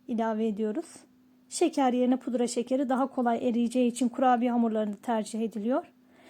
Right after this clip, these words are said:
Bir su bardağı da buğday nişastası. Eğer isterseniz mısır nişastası da kullanabilirsiniz. Ben buğday nişastası kullanmayı tercih ettim. Bir paket kabartma tozu ve bir paket vanilyayı da ekliyoruz hamurumuza.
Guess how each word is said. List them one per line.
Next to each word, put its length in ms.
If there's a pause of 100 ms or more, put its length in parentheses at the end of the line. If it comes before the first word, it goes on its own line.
(260)
Bir 140
su 240
bardağı 440
da 140
buğday 360
nişastası. 760 (380)
Eğer 200
isterseniz 580
mısır 300
nişastası 600
da 80
kullanabilirsiniz. 920
Ben 200
buğday 320
nişastası 560
kullanmayı 480
tercih 360
ettim. 280 (1500)
Bir 160
paket 380
kabartma 480
tozu 400
ve 140
bir 160
paket 460
vanilyayı 480
da 60
ekliyoruz 560
hamurumuza. 640